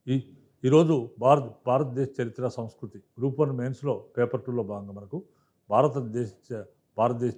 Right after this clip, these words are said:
చరిత్ర సంస్కృతిలో భాగంగా మనకు భారత జాతీయ కాంగ్రెస్ స్థాపనకు దారితీసిన పరిస్థితులను వివరించమనేది ఒక ప్రధానమైన ప్రశ్న.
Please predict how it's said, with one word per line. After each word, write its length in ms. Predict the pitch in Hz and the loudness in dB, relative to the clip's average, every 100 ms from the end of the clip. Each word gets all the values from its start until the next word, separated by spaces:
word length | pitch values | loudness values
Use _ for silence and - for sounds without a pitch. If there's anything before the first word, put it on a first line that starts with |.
| - | -6
చరిత్ర 240 | 107 113 101 | -6 -6 -10
సంస్కృతిలో 400 | 107 - 113 95 | -12 -12 -10 -8
భాగంగా 300 | 98 101 98 | -8 -8 -12
మనకు 320 | 98 104 127 _ _ _ _ | -14 -16 -18 _ _ _ _
భారత 420 | 107 143 151 147 | 4 6 4 0
జాతీయ 340 | 123 131 139 135 | 2 2 0 -2
కాంగ్రెస్ 500 | 135 120 123 120 - - _ _ _ _ _ _ | 0 -2 -2 -4 -6 -20 _ _ _ _ _ _
స్థాపనకు 640 | _ 120 117 135 127 135 - _ 101 | _ 0 2 0 -2 -6 -8 _ 0
దారితీసిన 600 | 113 131 131 117 127 110 | 2 2 -2 -8 -8 -10
పరిస్థితులను 600 | - 107 - - 117 101 | -4 -6 -4 -6 -6 -8
వివరించమనేది 800 | 87 107 113 107 104 98 110 175 _ _ - | -8 -6 -4 -6 -10 -10 -10 -14 _ _ -8
ఒక 200 | 104 104 | -6 -2
ప్రధానమైన 440 | 107 110 113 107 98 | 0 0 0 -4 -8
ప్రశ్న. 420 | 101 - - | -10 -8 -8